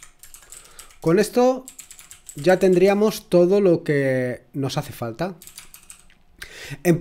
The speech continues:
eh, a ver, yo esto lo estoy haciendo en tiempo real para que veas exactamente cómo preparo yo los, todos estos, em, servicios y que los puedas instalar tú luego fácilmente,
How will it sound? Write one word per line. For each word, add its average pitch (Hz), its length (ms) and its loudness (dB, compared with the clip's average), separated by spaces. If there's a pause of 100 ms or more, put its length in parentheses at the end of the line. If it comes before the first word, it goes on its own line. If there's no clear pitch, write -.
eh, 180 180 8
a 160 220 4
ver, 143 300 0
yo 175 160 8
esto 175 200 4
lo 180 60 8
estoy 180 160 2
haciendo 196 240 0
en 139 60 -2
tiempo 160 220 0
real 175 220 0
para 151 200 -2
que 131 100 -6
veas 160 320 -2
exactamente 170 500 -2
cómo 151 220 0
preparo 156 380 0
yo 165 200 4
los, 120 680 -4
todos 143 360 -4
estos, 143 720 -6 (500)
em, 98 880 -14
servicios 190 800 0
y 156 100 -2
que 139 100 -2
los 131 140 -2
puedas 151 200 -4
instalar 151 360 -2
tú 175 120 4
luego 160 260 2
fácilmente, 170 680 -2